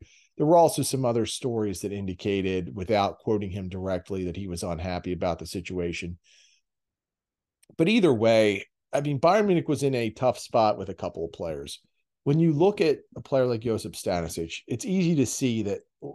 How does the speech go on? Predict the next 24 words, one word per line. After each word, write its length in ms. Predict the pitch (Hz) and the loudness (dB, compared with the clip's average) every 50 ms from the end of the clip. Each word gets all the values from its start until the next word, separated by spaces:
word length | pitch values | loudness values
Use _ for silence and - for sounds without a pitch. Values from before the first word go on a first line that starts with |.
| _ _ | _ _
loaning 380 | 135 143 160 180 196 220 185 147 | 2 4 6 6 6 4 2 2
him 220 | 147 147 131 120 | 2 0 2 2
out 320 | 113 113 107 107 104 123 | 2 2 2 0 -2 -2
would, 240 | 113 117 107 98 - _ _ _ | -4 -6 -6 -6 -8 _ _ _
would 280 | - 127 127 120 120 127 - _ _ _ | -4 -4 -2 -2 -4 -10 -16 _ _ _
potentially 560 | - - - - - 190 190 185 - 147 135 117 | -20 -18 -6 -2 -2 -2 -2 2 4 4 4 4
be 240 | 110 127 120 117 | 2 -2 0 0
a 80 | 110 107 | 0 0
problem 680 | 107 - - - 107 98 95 90 95 95 92 90 95 - | -2 -6 -4 0 2 2 2 2 0 -4 -6 -6 -10 -12
for 260 | _ - 135 131 127 110 | _ -6 -2 -2 -2 0
Bayern 380 | 104 113 101 98 95 95 90 | -2 -2 -4 -2 -4 -6 -6
Munich. 340 | 87 85 71 60 - - - _ _ _ _ _ _ _ _ _ _ _ | -6 -8 -10 -12 -16 -20 -20 _ _ _ _ _ _ _ _ _ _ _
Stanisic 540 | - - 185 185 190 170 - 175 147 - - | 4 4 6 6 6 4 4 2 2 2 -2
could 180 | - 127 - | -6 -6 -6
play 300 | - - 143 123 117 117 | -2 2 2 4 4 4
as 100 | 110 107 | 0 -2
a 40 | 104 | -6
center 280 | - - 139 135 131 117 | -6 -4 -2 -2 -2 -2
back, 320 | 120 123 117 113 104 - | 0 0 0 0 -2 -4
an 60 | 107 | -6
outside 480 | 107 104 104 - - - 120 104 104 101 | -6 -6 -6 -6 -4 -2 -2 -2 0 0
back, 300 | 113 107 101 101 95 - | 0 0 0 0 -2 -6
a 80 | - | -8
wing, 680 | 113 107 104 101 120 127 123 120 120 117 117 113 110 | -8 -8 -4 -2 0 0 0 0 -2 -4 -4 -6 -8